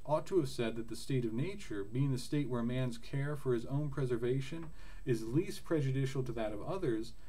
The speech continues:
is the one most conducive to peace and the most suited to mankind." So Rousseau says, in fact, Hobbes himself should have said that in the state of nature, uh, humanity's care for his own, each individual's care for his own preservation is the least prejudicial to others.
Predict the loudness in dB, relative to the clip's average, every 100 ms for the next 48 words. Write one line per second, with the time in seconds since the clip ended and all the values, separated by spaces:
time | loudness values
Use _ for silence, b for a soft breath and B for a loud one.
0 | B B 2 4 4 4 4 4 2 0
1 | -2 2 2 0 -2 -4 -2 -2 -2 -2
2 | -4 -2 0 2 0 0 -2 -2 -4 -4
3 | -6 -8 -6 -6 -6 -4 0 0 0 -2
4 | -2 -4 -2 -2 -2 B B B 2 2
5 | 2 -2 0 0 0 2 2 2 -2 -2
6 | -2 0 0 -2 -2 -2 0 -2 -2 -2
7 | 0 2 2 B B B -2 -2 -2 0
8 | 0 2 0 -2 -2 0 0 2 0 0
9 | -2 -2 -2 0 0 0 0 2 0 -2
10 | -2 0 0 2 2 2 -2 -2 0 0
11 | 0 0 -2 -2 -2 0 2 0 -2 -2
12 | -2 0 -2 -2 -4 -2 0 -2 -4